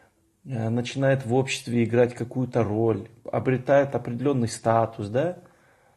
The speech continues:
э, усваивает какую-то, ну, определенную систему ценностей, он становится личностью.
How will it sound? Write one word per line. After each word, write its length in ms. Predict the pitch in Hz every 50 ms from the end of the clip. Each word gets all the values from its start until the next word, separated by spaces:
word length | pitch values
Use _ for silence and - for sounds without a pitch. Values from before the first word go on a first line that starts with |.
| _ _ _ - _ _ _ _ _ _
э, 40 | 117
усваивает 1160 | 117 117 117 113 110 107 107 104 98 95 - - 127 - 139 139 139 139 135 127 127 123 120 -
какую-то, 760 | - 127 127 - 131 127 123 123 - 120 117 113 98 73 90
ну, 160 | 101 - 117
определенную 1000 | 127 131 127 135 123 131 139 135 131 127 120 113 113 110 - - - - - -
систему 480 | 131 - - - 135 - 143 123 113 110
ценностей, 680 | 110 - - 127 120 123 139 156 165 - - - 170
он 220 | - - 139 143 131
становится 640 | - - - 127 120 120 123 131 127 127 - -
личностью. 760 | 107 107 113 117 113 - - - 95 92 - - - 120 120